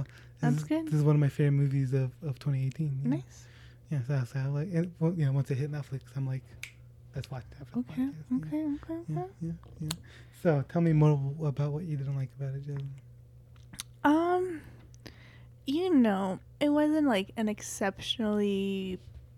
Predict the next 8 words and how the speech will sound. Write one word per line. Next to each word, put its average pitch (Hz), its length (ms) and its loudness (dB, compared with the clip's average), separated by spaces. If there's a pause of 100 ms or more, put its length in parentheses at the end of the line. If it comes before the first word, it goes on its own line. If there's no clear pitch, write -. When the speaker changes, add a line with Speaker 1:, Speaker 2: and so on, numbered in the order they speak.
(180)
Speaker 2:
unique 208 560 -2
story. 294 560 -2
<laughs> - 60 -8 (540)
Speaker 1:
You 143 120 6
mean 135 200 6
like, 123 380 0
um, 117 400 -6
Speaker 2:
Like, 339 480 0